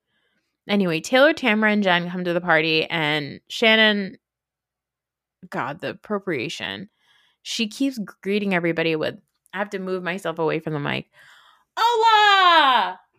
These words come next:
And it's, like, not just, like, a little bit, it's a lot. And she keeps saying, it's just like, "This is so white."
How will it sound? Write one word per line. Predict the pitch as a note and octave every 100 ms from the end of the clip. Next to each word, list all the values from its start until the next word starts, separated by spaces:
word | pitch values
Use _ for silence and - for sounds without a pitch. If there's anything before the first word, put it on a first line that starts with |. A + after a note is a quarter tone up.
| _ _ _
And | A3
it's, | A#3 A3+
like, | C4+ C#4
not | G#3+ F#3 G3
just, | A#3 C#4 - -
like, | A3 G3+
a |
little | F3+ D3 D#3
bit, | F#3+ G#3+ -
it's | F3+ - -
a | E3+
lot. | D#3 D3 C#3+ - - - _
And | F#3+
she | F#3+ -
keeps | - C#4+ C4+
saying, | - F#3 F3+
it's | D#3+ G#3
just | - -
like, | - -
"This | -
is | C#4+ -
so | - -
white." | G#3+ G#3+ F#3 G#3 G3 - -